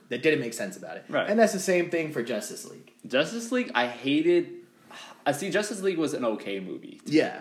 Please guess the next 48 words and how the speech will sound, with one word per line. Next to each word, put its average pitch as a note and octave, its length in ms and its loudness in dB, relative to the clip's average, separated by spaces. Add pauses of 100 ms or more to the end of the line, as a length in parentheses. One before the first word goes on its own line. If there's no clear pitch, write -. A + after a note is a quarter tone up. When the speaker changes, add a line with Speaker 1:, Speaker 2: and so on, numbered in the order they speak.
Speaker 1:
it, E3+ 100 4
Speaker 2:
It - 40 2
Speaker 1:
it D3 80 6
Speaker 2:
wasn't F3+ 160 8
Speaker 1:
wasn't, G3 320 8
Speaker 2:
good. D3 40 -2
Speaker 1:
it D#3+ 100 6
wasn't E3+ 440 4
really D3+ 280 4
good B2 220 2
at G#2 100 -4
all. A#2 280 -2
Speaker 2:
No. G#2 240 -4
Speaker 1:
But C#3+ 120 0
I D3 140 4
thought C#3+ 200 0
it B2+ 60 0
was A2+ 100 -4
a A#2 60 -10
cool A#2+ 240 0
movie G2+ 220 -6
to F2 60 -12
watch. F#2+ 380 -6
Speaker 2:
Yeah, A#2+ 220 2
I B2+ 40 4
liked C#3+ 200 2
the B2 40 0
battle A#2 300 2
scenes. F#2+ 480 -12
The G2+ 60 -10
battle A2 180 2
scenes F#3 140 -2
Speaker 1:
Yeah. - 80 -2
Speaker 2:
was - 100 -8
kinda F2+ 260 -10
cool. G2 200 -8
Speaker 1:
And F#3 180 4
I F3+ 80 4
liked F3 360 2
that D#3 120 0
they C3 120 0
nodded A#2+ 520 -2
to A2+ 180 -4
a G2+ 60 -2
lot G2 300 -2
of, G#2+ 180 -6
like, F2+ 280 -6 (1400)
distant, C3 680 -2